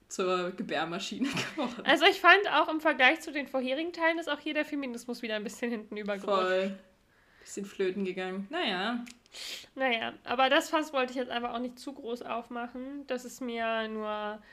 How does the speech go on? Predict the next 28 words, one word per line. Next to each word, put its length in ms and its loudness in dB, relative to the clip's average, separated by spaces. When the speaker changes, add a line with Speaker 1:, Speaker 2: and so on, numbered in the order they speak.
Speaker 2:
das 120 -6
fand 160 2
ich 80 -2
auch 100 0
ein 60 -10
bisschen 240 -8
schade 460 -10
so. 180 -12
Weil 140 4
wie 100 -2
gesagt, 400 0
also 160 2
auch 80 2
eigentlich 320 2
war 100 2
Claire 280 4
eine 160 2
Rolle, 260 -2
die 120 -8
ich 100 -10
sehr 160 -4
mochte 320 -4
an 100 -4
den 140 -6
Filmen. 420 0
Speaker 1:
Mhm. 160 -2
Speaker 2:
Und 440 4
ich 160 -6